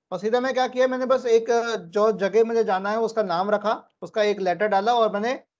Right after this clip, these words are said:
टैब की प्रेस की जिससे वो पूरा फुलफिल हो गया, राइट? ओके, और अब यहाँ पर पहुंचने के बाद अब मुझे इसको इंसर्ट, उसको चलाना है, तो Python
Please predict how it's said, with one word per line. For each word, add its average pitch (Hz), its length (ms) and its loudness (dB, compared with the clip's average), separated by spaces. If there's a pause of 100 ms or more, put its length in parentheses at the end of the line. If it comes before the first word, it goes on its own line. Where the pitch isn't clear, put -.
(140)
टैब 214 280 4
की 226 140 -8
प्रेस 208 260 -4
की 220 140 -6
जिससे 220 240 -2
वो 220 120 2
पूरा 214 280 0
फुलफिल 175 400 -8
हो 135 120 -8
गया, 117 200 -10 (240)
राइट? 240 340 -2 (960)
ओके, 170 420 -2 (380)
और 190 180 2
अब 208 240 -2
यहाँ 214 160 2
पर 240 120 -2
पहुंचने 226 320 0
के 226 60 -4
बाद 254 160 0
अब 233 80 0
मुझे 226 200 2
इसको 233 200 2
इंसर्ट, 220 340 -2
उसको 214 320 0
चलाना 180 400 -4
है, 143 100 -12
तो 151 220 -12
Python 233 480 -2